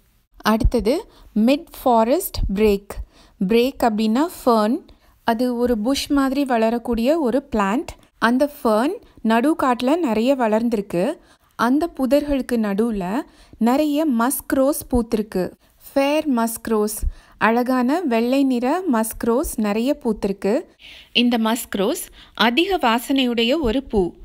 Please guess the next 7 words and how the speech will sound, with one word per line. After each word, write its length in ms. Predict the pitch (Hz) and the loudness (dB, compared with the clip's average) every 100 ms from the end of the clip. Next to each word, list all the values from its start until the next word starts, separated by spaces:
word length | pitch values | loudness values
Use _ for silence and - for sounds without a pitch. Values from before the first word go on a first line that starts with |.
| - - _ | -20 -20 _
இந்த 220 | 220 240 262 | 0 0 0
பூ 200 | - 208 320 - - _ _ - | 0 0 -2 -6 -18 _ _ -2
இந்த 180 | 233 233 | -2 0
காட்டுக்குள்ள 640 | 247 262 262 - 233 202 196 320 - _ _ _ - | 0 0 0 0 0 0 0 -2 -6 _ _ _ -6
ஃபர்ன் 340 | 254 277 330 | 0 2 2
புஷ்ஷஸ்க்கு 480 | 285 247 226 - 220 | 0 -2 -4 -4 -2
நடுவுல 460 | 202 196 220 208 | 0 0 0 0